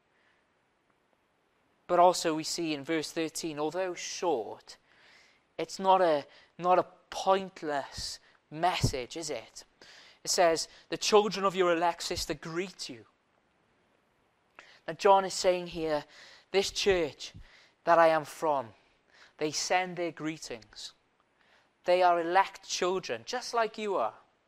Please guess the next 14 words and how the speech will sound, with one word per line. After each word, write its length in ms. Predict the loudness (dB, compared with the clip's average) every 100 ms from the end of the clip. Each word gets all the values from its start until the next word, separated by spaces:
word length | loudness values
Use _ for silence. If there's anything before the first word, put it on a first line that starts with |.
| _ _ _ _ _ _ -20 _ _ _ _ _ _ _ _ _ _ _ _ _ _ -12
It's 160 | -10
amazing. 800 | -10 -8 -6 -6 -4 -6 -6 -8 -2
It 300 | -2 -2 -8
highlights 640 | -14 -6 -2 0 0 -2 -2
that 200 | -6 -4
no 400 | -8 0 2 2
matter 520 | -2 -4 -8 -10 -10 -14 _ _ -20 -20 -20 _ _ _ _
what 320 | -2 0 0 -4
church 360 | -2 -2 -2
we 160 | -2 2
are 140 | 2
a 60 | 0
part 420 | -2 -4 -4 -10
of, 220 | -12 -14